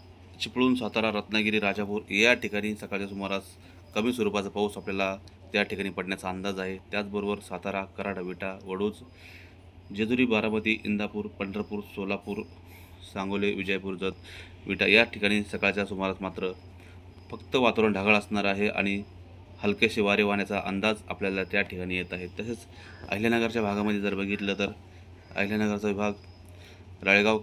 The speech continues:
खाडा, शिरूर, अळकोटी, राहू, श्रीगोंदा, कर्जत, दौंड, करमाळा, जामखेड, तसेच खाडा, पाथर्डी या ठिकाणी सकाळच्या सुमारास वातावरण ढगाळ असणार आहे, मात्र कोणताही पाऊस त्या ठिकाणी आपल्याला सकाळच्या सुमारास पडताना दिसणार नाही आहे. त्याचबरोबर राहुरी, घोडेगाव, भगूर,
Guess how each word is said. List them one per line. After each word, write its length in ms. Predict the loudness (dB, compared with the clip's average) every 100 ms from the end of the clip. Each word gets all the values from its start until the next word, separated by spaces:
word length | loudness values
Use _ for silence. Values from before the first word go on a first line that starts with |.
| 0
खाडा, 280 | 2 4 2
शिरूर, 360 | 0 2 4 2 -2
अळकोटी, 460 | 0 0 0 0 0
राहू, 340 | 0 2 0
श्रीगोंदा, 580 | -2 0 4 4 4 -2
कर्जत, 560 | -4 -4 -2 -2 -4 -2
दौंड, 280 | 0 2 0 -6
करमाळा, 320 | -6 -2 -2
जामखेड, 560 | -4 -4 -4 -4 -4 -6 -8 -20 -20 -20 -8
तसेच 260 | 0 0 -2 -14 -20 -14 -4
खाडा, 260 | 0 0 0 -8 -20 -10 -6
पाथर्डी 500 | -4 -2 4 4 4 -2 -20 -20 -20 -10
या 220 | -2 2 2
ठिकाणी 540 | 0 2 2 4 0 -4 -16 -8
सकाळच्या 320 | -4 0 0
सुमारास 480 | -2 -4 -4 -4 -4
वातावरण 360 | -6 -2 -4 -2
ढगाळ 240 | 2 2
असणार 260 | 2 0 0
आहे, 240 | 0 -2
मात्र 300 | -4 -6 -8
कोणताही 360 | -6 -6 -6 -6
पाऊस 360 | -4 -4 -4
त्या 100 | -8
ठिकाणी 240 | -6 -6 -4
आपल्याला 280 | -4 -6
सकाळच्या 240 | -8 -8 -8
सुमारास 260 | -6 -6
पडताना 340 | -6 -6 -6 -6
दिसणार 320 | -8 -8 -8
नाही 220 | -4 -4
आहे. 80 | -4 -8 -16 -16 -16 -6 4
त्याचबरोबर 320 | 6 8 8
राहुरी, 340 | 4 4 4
घोडेगाव, 400 | 2 2 4 4
भगूर, 340 | 2 2 4